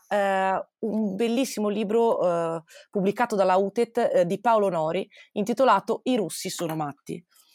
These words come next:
Eh, vi voglio raccontare questo libro perché è un libro che a-, abbiamo, eh, scelto, eh, per il prossimo gruppo di lettura dei classici, che si era interrotto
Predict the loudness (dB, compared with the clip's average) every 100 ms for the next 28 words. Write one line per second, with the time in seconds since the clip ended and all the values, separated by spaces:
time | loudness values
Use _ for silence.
0 | -20 _ _ _ _ _ 4 6 6 6
1 | 4 4 4 2 -2 0 2 2 0 -2
2 | -2 0 -4 -2 0 2 2 0 -4 -2
3 | 0 2 4 2 2 0 0 0 0 0
4 | 0 0 -2 -4 0 2 2 2 2 2
5 | 2 0 0 2 2 0 -2 -2 -2 -2
6 | 0 0 0 0 -2 -2 -2 -4 -2 -4
7 | -4 -4 -4 -4 -4 -2 -4 -2 -2 -2
8 | -2 -4 -6 -6 -12 -12 -10 -8 -4 -4
9 | -4 -4 -4 -6 -8 _ -12